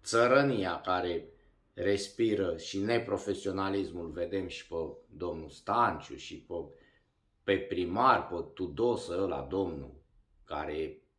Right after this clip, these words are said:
pe acolo sponsor sau ce e, uh, nimeni n-are nicio vină. Toți au făcut, uh, transferuri, toți au făcut transferuri reușite,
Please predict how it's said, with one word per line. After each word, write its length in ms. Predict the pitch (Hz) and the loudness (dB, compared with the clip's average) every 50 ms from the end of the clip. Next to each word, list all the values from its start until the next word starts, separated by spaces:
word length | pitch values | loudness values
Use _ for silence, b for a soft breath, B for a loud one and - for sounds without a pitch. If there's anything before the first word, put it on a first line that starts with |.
| _ _ _ _ _ _ | _ _ _ _ _ _
pe 80 | 82 | -6
acolo 520 | 78 - - - 98 90 80 67 60 - - - _ _ _ _ _ _ _ _ _ _ _ _ _ _ _ _ _ _ _ _ _ _ _ _ _ _ _ - - - - - _ _ _ _ _ | -6 -6 -4 -4 -4 -4 -4 -6 -8 -12 -16 -20 _ _ _ _ _ _ _ _ _ _ _ _ _ _ _ _ _ _ _ _ _ _ _ _ _ _ _ -20 -20 -20 -20 -20 _ _ _ _ _
sponsor 720 | _ - - _ _ - 110 120 117 101 - - 73 67 67 | _ -20 -20 _ _ 0 2 2 2 2 -2 -6 -8 -10 -8
sau 240 | - - 73 73 71 | -8 -8 -8 -6 -8
ce 180 | - - 101 | -4 -4 -2
e, 420 | 92 98 117 131 - - - - _ _ _ _ _ _ _ _ _ _ _ | -2 -2 -2 -4 -6 -8 -10 -16 _ _ _ _ _ _ _ _ _ _ _
uh, 480 | _ - 107 113 110 113 110 - - - - - _ _ _ _ _ _ _ _ | _ -8 -6 -6 -6 -6 -8 -8 -10 -12 -16 -20 _ _ _ _ _ _ _ _
nimeni 500 | _ - - 156 185 202 208 202 196 190 | _ -8 -2 2 4 4 6 6 4 6
n-are 280 | 190 190 185 180 185 185 | 8 8 8 8 6 2
nicio 300 | 185 170 - 185 185 180 | 0 -2 0 0 0 2
vină. 300 | 156 135 107 85 87 92 | 2 2 0 0 0 -4
Toți 380 | - - - 175 160 139 - 147 | -6 0 4 4 6 6 6 6
au 140 | 135 131 | 6 6
făcut, 540 | 131 - 135 127 - - 147 143 139 - - | 6 4 2 0 0 0 0 0 0 -2 0
uh, 420 | 143 131 120 117 110 107 120 135 - - - - - - - - - | 2 2 4 4 2 0 -2 -4 -4 -6 -8 -10 -10 -10 -10 -6 -2
transferuri, 840 | 127 131 127 120 117 - - - 208 202 180 156 151 127 - - | 4 4 6 6 4 2 -4 0 2 4 4 4 2 -2 -4 -4
toți 340 | - 175 170 151 - - 156 | 0 2 2 2 2 4 4
au 140 | 147 139 135 | 6 6 4
făcut 400 | - 147 143 135 - 147 143 143 | 4 0 -2 -2 0 -4 -2 0
transferuri 640 | 147 135 131 127 - - 147 135 135 127 120 120 | 2 2 2 2 0 -2 -2 0 2 2 4 4
reușite, 1000 | 127 120 117 117 113 - - - 92 87 - - 156 147 143 135 - - - - | 4 4 4 4 2 0 -2 -2 -2 -2 0 2 2 2 2 2 -2 -6 -12 -16